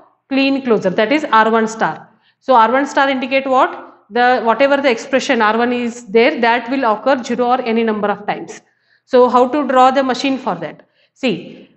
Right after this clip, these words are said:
so first I should draw the machine to accept the regular expression which has a start state and final state. Then I am going to introduce a new start state and new final state. So start state will connect with the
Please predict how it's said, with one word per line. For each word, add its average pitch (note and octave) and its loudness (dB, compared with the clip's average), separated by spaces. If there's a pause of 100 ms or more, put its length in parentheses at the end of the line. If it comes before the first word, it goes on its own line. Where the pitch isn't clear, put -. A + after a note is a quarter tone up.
so B3 4
first C#4 0
I A#3+ -2
should A#3+ -2
draw A#3+ 4
the C4 2
machine C4+ -2
to C#4+ 2
accept A3 -2
the B3+ 2
regular A#3 0
expression A3+ -2
which A#3 -6
has A3+ 0
a A#3+ 0
start G#3+ 0
state A3 -4
and A3+ -2
final G3 -4
state. D4+ -6 (580)
Then C4 2
I C4+ 2
am C4+ 0
going C4+ 2
to C#4 0
introduce B3+ 0
a C4+ 2
new C4 0
start B3+ -2
state B3+ -2
and B3+ -2
new B3 -2
final A#3+ -2
state. - -4 (180)
So - -4
start B3 -2
state B3 -4
will A#3 -4
connect A#3 -4
with A#3+ -6
the A#3+ -2